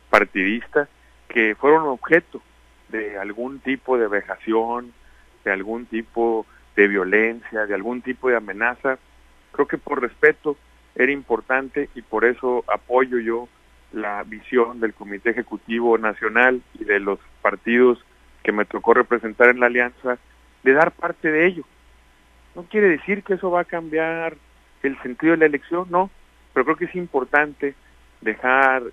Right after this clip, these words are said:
claro manifiesto de lo sucedido por respeto a toda esta gente, que no son pocos, que, que creo que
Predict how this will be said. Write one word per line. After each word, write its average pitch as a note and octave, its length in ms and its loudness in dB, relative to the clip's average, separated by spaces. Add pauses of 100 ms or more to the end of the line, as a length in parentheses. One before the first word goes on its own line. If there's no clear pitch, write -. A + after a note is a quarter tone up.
(120)
claro D3+ 260 4
manifiesto C3 800 -6 (520)
de A#2+ 120 -2
lo A#2 140 -4
sucedido B2 580 0 (400)
por C3 160 -2
respeto - 480 -4 (240)
a G#2+ 100 -12
toda C3+ 240 -10
esta C3 240 -14
gente, B2+ 460 -8
que A#2 100 -6
no B2+ 200 -8
son B2 180 -12
pocos, A#2 400 -4 (640)
que, G#2 380 -2
que G2+ 160 -14
creo A#2+ 280 0
que A2+ 320 0